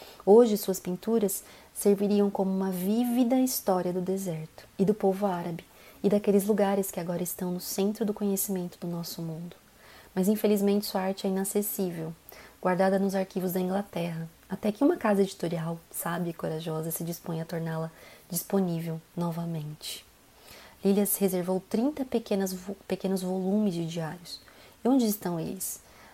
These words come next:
Ah, Noel diz no livro que ela pesquisou e encontrou um, um escritório da Arab World Ministries, onde lá ela descobriu os arquivos de Lilias, um rico acervo de livros, folhetos, de modo muito atrativo,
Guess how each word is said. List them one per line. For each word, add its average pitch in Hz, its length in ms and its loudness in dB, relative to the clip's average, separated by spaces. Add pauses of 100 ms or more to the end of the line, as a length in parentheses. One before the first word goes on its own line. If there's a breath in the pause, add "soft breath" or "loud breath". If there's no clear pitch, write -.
(140 loud breath)
Ah, 170 400 -4
Noel 185 280 2
diz 175 220 -2
no 185 80 -2
livro 185 340 -2
que 170 260 -6
ela 165 160 -2
pesquisou 180 840 -2
e 170 200 -8
encontrou 185 480 -4
um, 170 320 -4 (200)
um 180 40 -4
escritório 180 680 -2
da 165 260 -4
Arab 214 560 -2 (140)
World 185 360 0
Ministries, 180 840 -6 (520 loud breath)
onde 170 260 -4
lá 175 460 -4 (400 loud breath)
ela 170 260 -2
descobriu 180 580 -2
os 185 80 0
arquivos 196 600 -2
de 175 120 -4
Lilias, - 640 -8
um 180 120 -4
rico 233 400 2
acervo 185 320 -2
de 175 80 -4
livros, 170 400 -8
folhetos, 175 800 -4 (100)
de 175 120 -8
modo 170 220 -4
muito 170 360 -6
atrativo, 190 720 -6